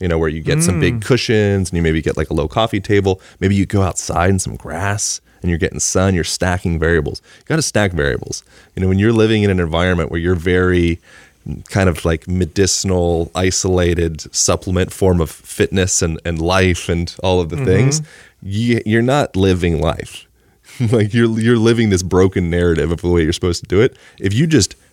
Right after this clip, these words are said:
Speaker 1: take your ass outside, you know, during a nice day, get down on the ground, eat some food that's maybe, you know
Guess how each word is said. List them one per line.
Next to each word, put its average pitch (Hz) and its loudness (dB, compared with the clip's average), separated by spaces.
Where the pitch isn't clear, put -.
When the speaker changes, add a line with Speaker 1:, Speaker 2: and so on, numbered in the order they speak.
Speaker 1:
take 117 -2
your 98 2
ass 113 0
outside, 104 0
you - -4
know, 95 2
during 92 0
a - 0
nice 95 0
day, 87 2
get - -2
down 104 -2
on 113 2
the 98 0
ground, 90 0
eat 113 2
some 95 0
food 104 2
that's - -10
maybe, 92 -2
you 87 -2
know 85 0